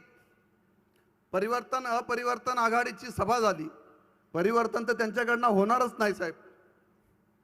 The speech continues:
आणि फक्त चुका, टीका, टिप्पणी हेच त्यांचं आत्तापर्यंत साहेब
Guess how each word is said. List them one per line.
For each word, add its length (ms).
आणि 160
फक्त 300
चुका, 440
टीका, 400
टिप्पणी 440
हेच 220
त्यांचं 280
आत्तापर्यंत 600
साहेब 260